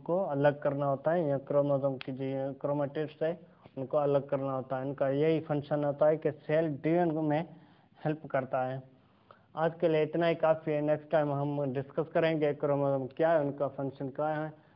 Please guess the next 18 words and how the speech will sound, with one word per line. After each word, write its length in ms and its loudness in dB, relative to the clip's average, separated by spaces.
क्या 140 4
होता 240 4
है 160 4
और 140 4
वो 260 4
कहाँ 220 -4
पर 160 -4
मौजूद 400 0
होते 200 2
हैं। 140 -2
तो 200 4
आज 460 0
के 80 4
लिए 180 4
इतना 240 0
ही 60 2
काफ़ी 320 2
है। 240 -2